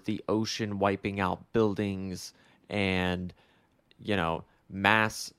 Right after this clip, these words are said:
deaths all the time, then you're just waiting for something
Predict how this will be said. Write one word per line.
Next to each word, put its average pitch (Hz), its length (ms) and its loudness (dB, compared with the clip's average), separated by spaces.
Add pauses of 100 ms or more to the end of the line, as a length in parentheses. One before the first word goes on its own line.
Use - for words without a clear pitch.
(200)
deaths 107 560 2 (140)
all 107 300 4
the 98 140 -2
time, 98 720 -4 (360)
then 107 180 0
you're 110 120 -2
just 110 220 -2
waiting 110 520 -2
for 104 240 -4
something 98 680 -4